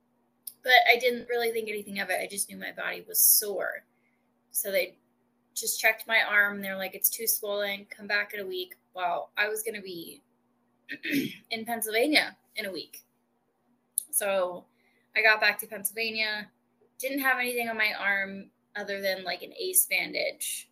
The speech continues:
And I got the first appointment I could,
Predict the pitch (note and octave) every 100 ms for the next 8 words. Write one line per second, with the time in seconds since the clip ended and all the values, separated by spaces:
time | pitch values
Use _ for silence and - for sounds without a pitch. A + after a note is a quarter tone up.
0 | _ _ _ _ _ _ _ _ _ _
1 | _ _ _ _ G#3+ G3+ F#3+ F#3 F3+ -
2 | - _ _ _ - G#3 G3 F#3 F#3 G#3+
3 | G#3+ - A3 G#3+ G#3 G#3 G3+ F3 F3+ F#3